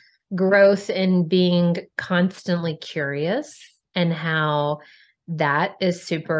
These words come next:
arousing to someone that, you know, is your partner, or that if you're, if you're dating.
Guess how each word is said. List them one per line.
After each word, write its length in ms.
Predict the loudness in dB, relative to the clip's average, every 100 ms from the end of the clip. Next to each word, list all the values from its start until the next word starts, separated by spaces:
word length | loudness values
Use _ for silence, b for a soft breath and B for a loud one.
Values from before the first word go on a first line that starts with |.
| 0
arousing 800 | -2 -2 -6 -4 -4 -2 -4 -8
to 120 | -10
someone 880 | -4 -2 0 0 0 0 0 -2 -4 -4
that, 440 | -2 -2 -2 -8 _ _ _ _ _
you 120 | -4 -2
know, 460 | -2 -4 -8 -12 _
is 160 | -8 -6
your 140 | -6
partner, 580 | -6 -4 -2 -2 -2 -4
or 160 | -2 -2
that 180 | -2 -4 -6 -8
if 180 | -6 -4
you're, 200 | -4 -4
if 140 | -8
you're 100 | -6
dating. 640 | -4 -2 -2 0 0 -2